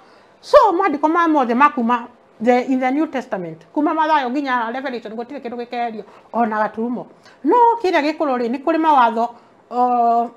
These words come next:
mm, Kristo okaga, atũkũre kuma kĩrumi-inĩ kĩa watho. Nĩkĩ? Tondũ Ngai nĩaugire atĩrĩ, ibuku rĩa Hebrews, "Ndonaga watho ũrĩ mwega, ndwa-, ndwatũmaga ona ũndũ ũmwe wagĩrĩre." Tondũ Ngai arakaraga kanina andũ othe, ithe tiguo? Hĩndĩ ĩyo ya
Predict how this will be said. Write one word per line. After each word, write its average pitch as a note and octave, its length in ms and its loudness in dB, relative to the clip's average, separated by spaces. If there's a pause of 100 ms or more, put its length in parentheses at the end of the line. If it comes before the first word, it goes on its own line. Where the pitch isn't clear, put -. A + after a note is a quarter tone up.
(160)
mm, A3+ 320 -8 (220)
Kristo E4+ 320 4
okaga, A#3 320 0 (160)
atũkũre A#3+ 420 -4
kuma A#3+ 220 -4
kĩrumi-inĩ G#3+ 420 -6
kĩa F3 240 -4
watho. E3+ 300 -6 (380)
Nĩkĩ? C4+ 300 -2 (520)
Tondũ D#4 400 4
Ngai D4 240 0
nĩaugire D4 360 0
atĩrĩ, B3 180 -6
ibuku C4+ 240 -8
rĩa C4+ 180 0
Hebrews, F#3 460 -8 (280)
"Ndonaga C4+ 680 2 (360)
watho A#3+ 460 0
ũrĩ G#3 160 0
mwega, A3 440 -2
ndwa-, A3+ 260 -2 (500)
ndwatũmaga B3+ 500 0
ona A3+ 140 0
ũndũ G3 120 -6
ũmwe G#3+ 200 -4
wagĩrĩre." F#3 400 -4 (340)
Tondũ C4 180 2
Ngai C4 200 0
arakaraga C4 440 0
kanina C4 380 -2
andũ B3+ 140 -4
othe, F#3 220 -4
ithe A#3 140 -6
tiguo? C#4+ 240 -6 (360)
Hĩndĩ A#3+ 180 0
ĩyo G#3+ 160 2
ya A#3+ 240 4